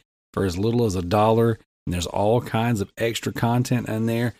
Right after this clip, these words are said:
We do the Super Loot Bros every month. We do the Deep Dive every month. But I also throw in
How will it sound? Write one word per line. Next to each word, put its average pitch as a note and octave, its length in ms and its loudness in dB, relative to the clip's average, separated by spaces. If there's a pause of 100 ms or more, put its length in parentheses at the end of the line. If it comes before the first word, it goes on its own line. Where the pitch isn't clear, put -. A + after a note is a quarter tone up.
(400)
We G2 80 -4
do G#2 120 0
the E2+ 100 -6
Super C3+ 320 2
Loot C#3 200 4
Bros B2+ 360 4
every B2+ 260 2
month. B2+ 380 2
We A2 80 2
do G2 160 2
the E2+ 100 -6
Deep C3+ 340 0
Dive A2 280 4
every G2+ 200 2
month. G2 440 0
But G2 100 0
I G2+ 200 -2
also D#3+ 580 0
throw E3+ 420 2
in G2+ 460 2